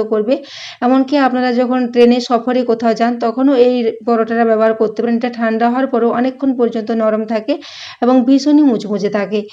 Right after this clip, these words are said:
তো দেখুন, এরপর আমি আবারও একটা পরোটা এখানে মেলে নিয়েছি। তারপর এটাকেও একইভাবে আমি ওই টিফিন বক্সে করে একটু কেটে নিলাম। কেটে নিলে পরোটাগুলো দেখতে ভালো লাগবে এবং প্রত্যেকটা একই সমান হবে। তো দেখুন, এইভাবে আমি একটু করে অংশ কেটে রেখে দিচ্ছি। এগুলো দিয়ে আমি আবারও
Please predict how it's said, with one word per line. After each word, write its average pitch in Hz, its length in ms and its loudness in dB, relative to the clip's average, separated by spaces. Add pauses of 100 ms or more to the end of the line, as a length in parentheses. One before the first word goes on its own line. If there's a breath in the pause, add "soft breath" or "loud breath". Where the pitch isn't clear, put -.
(200 loud breath)
তো 233 120 -2
দেখুন, 247 260 4
এরপর 262 300 2
আমি 262 160 2
আবারও 240 280 2
একটা 247 220 -4
পরোটা 240 240 0
এখানে 233 360 -2
মেলে 233 260 2
নিয়েছি। 233 400 0
তারপর 247 320 -2
এটাকেও 240 500 0 (440 loud breath)
একইভাবে 240 600 2
আমি 233 200 2 (120)
ওই 240 180 2
টিফিন 240 300 -2
বক্সে 240 320 -2
করে 233 220 0
একটু 220 260 -6
কেটে 240 280 -2
নিলাম। 208 300 -4 (920)
কেটে 269 240 4
নিলে 294 240 6
পরোটাগুলো 254 580 2
দেখতে 240 360 0
ভালো 240 200 0
লাগবে 233 320 2
এবং 254 240 0
প্রত্যেকটা 240 560 -2
একই 269 240 -2
সমান 220 320 -2
হবে। 190 240 -2 (480 loud breath)
তো - 100 -6
দেখুন, 247 320 2
এইভাবে 254 320 0
আমি 254 240 0 (180)
একটু 240 280 -4
করে 247 240 -2
অংশ 233 260 0
কেটে 240 300 -2
রেখে 233 240 0
দিচ্ছি। 220 320 -6
এগুলো 240 320 0
দিয়ে 240 160 0
আমি 240 180 0
আবারও 226 300 0